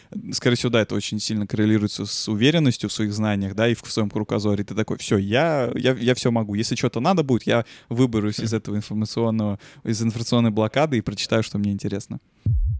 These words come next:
Speaker 1: Хотели рассказать про родмапы, вакансии, выкатку подкаста на платформы и так далее и тому подобное.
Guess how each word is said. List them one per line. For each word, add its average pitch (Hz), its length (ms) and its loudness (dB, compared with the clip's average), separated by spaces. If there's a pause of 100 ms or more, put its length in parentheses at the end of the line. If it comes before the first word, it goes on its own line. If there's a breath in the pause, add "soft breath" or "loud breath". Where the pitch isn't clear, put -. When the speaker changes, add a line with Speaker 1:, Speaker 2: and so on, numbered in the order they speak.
Speaker 1:
Хотели 120 300 2
рассказать 120 500 2
про 113 220 2
родмапы, 120 460 2
вакансии, 123 680 2
выкатку 113 380 -4
подкаста 113 480 -4
на 107 80 -4
платформы 123 680 0
и 110 40 -2
так 107 160 -4
далее 110 160 0
и - 20 -14
тому 107 140 -4
подобное. 98 440 -4